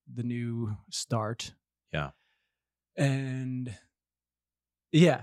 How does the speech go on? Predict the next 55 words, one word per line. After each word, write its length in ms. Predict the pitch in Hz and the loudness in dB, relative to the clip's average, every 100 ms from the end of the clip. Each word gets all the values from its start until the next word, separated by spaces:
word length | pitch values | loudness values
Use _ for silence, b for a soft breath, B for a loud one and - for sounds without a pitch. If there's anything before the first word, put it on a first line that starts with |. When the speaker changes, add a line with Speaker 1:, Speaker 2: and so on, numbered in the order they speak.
| - | -4
Speaker 1:
it 80 | 165 | -2
wasn't 360 | 165 202 214 175 | 0 0 0 -6
till, 180 | 208 190 | -8 0
like, 160 | 156 | 0
so 180 | - 170 | 0 -4
it 40 | |
was 100 | 170 | 0
probably, 240 | 165 226 233 | 2 2 2
like, 160 | 208 | -2
a 60 | 151 | -2
month 340 | 131 127 151 | -2 -2 -4
of 80 | 131 | -4
going 240 | 127 131 123 | -4 -4 -4
through 220 | 131 131 | -4 0
that, 220 | 147 160 | 0 -2
and 100 | 143 | -4
it 60 | 131 | -4
wasn't 240 | 139 135 | -4 -4
till, 160 | 139 131 123 | -4 -4 -4
like, 220 | 117 - | -6 -6
halfway 480 | 120 123 131 120 117 | -4 -4 -4 -4 -4
in 100 | 123 | -4
that 100 | 117 | -4
I 40 | |
realized 760 | 113 104 110 113 117 120 123 120 | -6 -8 -10 -8 -6 -6 -6 -4
I 120 | 127 | -4
was 160 | 127 123 | -4 -8
depressed, 400 | - 143 139 147 | -6 -4 -4 -6
you 60 | |
know 60 | 151 | -6
what 40 | |
I 40 | 147 | -4
mean? 200 | 156 151 - | -6 -8 -6
Speaker 2:
Yeah. 120 | 82 | 2
Speaker 1:
I'm 100 | 156 | 2
a 40 | 156 | 4
pretty 220 | - 233 | 2 2
clean 400 | - 151 147 143 | -2 -4 -2 -4
person, 560 | - 127 - 147 139 123 | -4 -4 0 0 2 0
neat, 420 | 123 143 - - _ _ | -2 -6 -10 -14 _ _
and, 320 | 127 123 120 120 | -2 -2 0 -4
uh, 260 | 117 107 | -4 2
Speaker 2:
Oh, 160 | 127 143 | 4 4
we 120 | 123 | 4
were 100 | 123 | 2
saying 360 | 107 - 147 139 | 0 0 -4 0
on 100 | 107 | 2
the 80 | 98 | 4
way 180 | 104 101 | 4 2
over 220 | 113 101 | 0 -2
to 60 | 90 | -2
the 100 | 85 | -4
studio 460 | - 120 107 82 73 | -4 -4 0 0 0
that 160 | 78 - | -6 -8
w-, 160 | 90 | -16